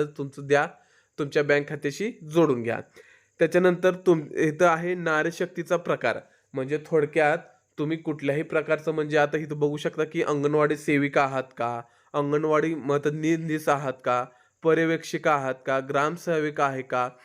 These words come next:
वार्ड अधिकारी आहे का, सेतू सुविधा केंद्र आहे का, किंवा सामान्य महिला आहे. मग तुम्ही ह्या ज्या कॅटेगरीमध्ये बसता, मग सामान्य महिला असेल किंवा तुम्ही कुठल्याही प्रकारचं ग्रामसेवक असेल, अंगणवाडी सेविका असेल,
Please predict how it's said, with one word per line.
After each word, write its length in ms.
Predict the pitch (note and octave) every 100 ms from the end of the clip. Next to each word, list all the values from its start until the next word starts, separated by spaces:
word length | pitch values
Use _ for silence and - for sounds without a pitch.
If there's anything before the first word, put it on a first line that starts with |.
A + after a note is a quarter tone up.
| - _ -
वार्ड 280 | C#3+ D#3 E3+
अधिकारी 460 | E3 D#3 D#3+ D#3
आहे 220 | D3 C#3
का, 260 | C3 C3+ A#2+
सेतू 360 | - D3+ C#3+ D#3+
सुविधा 320 | D#3+ D#3 D#3+
केंद्र 360 | D#3+ D#3+ D#3 D#3
आहे 200 | C#3+ B2+
का, 160 | B2+ B2 - _
किंवा 200 | A3 A#3
सामान्य 540 | A#3+ A3 F#3 F3 E3+ E3
महिला 320 | D#3 C3+ B2+
आहे. 220 | B2 A2 - _ -
मग 100 | F3 -
तुम्ही 320 | F#3 F#3 A3
ह्या 240 | G3 F#3 F3+
ज्या 180 | E3+
कॅटेगरीमध्ये 760 | E3+ E3 C#3 D3 D#3 D#3 D#3+ D#3
बसता, 360 | D3 C#3 - G#2+ - _ -
मग 100 | B2+
सामान्य 540 | - C3 C#3 C#3+ D#3
महिला 340 | D3+ D3 C#3+
असेल 360 | D3 D3 D#3 C3 - _ _
किंवा 200 | - D3
तुम्ही 260 | D3 D#3 D3+
कुठल्याही 360 | D3+ D3 C#3+ D3
प्रकारचं 400 | D3 D3 C#3+ D3+
ग्रामसेवक 580 | C#3 C3+ D3 D3+ D3+ D3
असेल, 360 | D3 D3 D3 C#3+
अंगणवाडी 480 | C#3 D3 D3 C#3+
सेविका 420 | C#3+ D#3 C#3+ C#3 C#3+
असेल, 260 | C#3+ D3